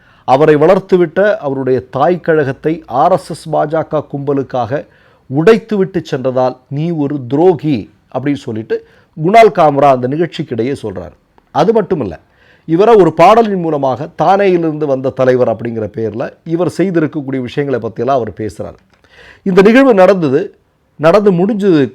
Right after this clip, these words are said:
சில மணி நேரத்திலே நீங்க பாத்தீங்க அப்படின்னா, எங்கிருந்து வந்தாங்கன்னு தெரியாது. இன்றைக்கு ஏக்நாத் ஷிண்டேயினுடைய கட்சியை சார்ந்த சிவசேனா குண்டர்கள் அந்த ஹோட்டலுக்கு வந்து அந்த ஹோட்டல் முழுவதையுமே சூறையாடி இருக்கிறார்கள். இந்த பதிவை எதுக்காக நாம போட வேண்டியது இருக்கு அப்படின்னா,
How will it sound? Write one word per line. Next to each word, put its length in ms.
சில 280
மணி 180
நேரத்திலே 440
நீங்க 240
பாத்தீங்க 260
அப்படின்னா, 420
எங்கிருந்து 440
வந்தாங்கன்னு 400
தெரியாது. 440
இன்றைக்கு 340
ஏக்நாத் 280
ஷிண்டேயினுடைய 460
கட்சியை 380
சார்ந்த 380
சிவசேனா 580
குண்டர்கள் 500
அந்த 240
ஹோட்டலுக்கு 560
வந்து 300
அந்த 220
ஹோட்டல் 440
முழுவதையுமே 920
சூறையாடி 420
இருக்கிறார்கள். 520
இந்த 160
பதிவை 280
எதுக்காக 380
நாம 240
போட 200
வேண்டியது 360
இருக்கு 120
அப்படின்னா, 480